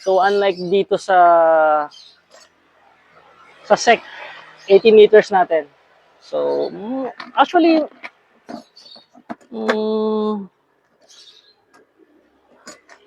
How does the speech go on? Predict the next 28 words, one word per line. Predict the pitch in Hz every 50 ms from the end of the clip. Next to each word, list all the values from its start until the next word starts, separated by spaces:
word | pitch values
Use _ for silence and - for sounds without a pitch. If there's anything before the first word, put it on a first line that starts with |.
| _ _ _ - _ _ -
kumbaga, | 233 240 262 262 254 269 269 262 254 247 226 247
ano | 262
eh, | 240 180 156 151 _ _ _ _ - - - _ _ _ - - - - - - - - - - - - - - - - - -
ang | 196 214 233
nangyari, | 247 247 240 240 240 233 220 208
dumoble | 185 180 208 214 220 220 208 185 220 220 220 220
yung, | 208 196 196
ano, | 190
yung | 180 185 185 180
size | - - 208 190 185 - - 190
nito | 180 170 - 156 147 139 - _ _ _ _ _ _ _ _ _
sa | _ - - 180 175 170
lapad, | 170 165 165 - - 165 139 143
ah. | 135 139 147 _ _ _ _ _ _ _ _ _ _
Kasi | _ - 208
mo, | 196 196 196
compare | 175 190 190 - 202 202 196
mo | 190
yung | 175 -
kalahati | 180 180 - 190 185 180 - - 185
talaga, | 180 - 180 190 185 190 175
eh, | 165
halos, | 156 151 156 170 160 - -
eh, | 135
oh. | 131 131 - _ _ _ _ _ _ _ _ _ - - _ _ _ _ _ _ _
So, | - - 165 156 151 147 147 143 143 143 143 143 139 131 - _ _ _ _ _ -
syempre | - - 180 185 190 180
dito, | 165 180 185 185 - 160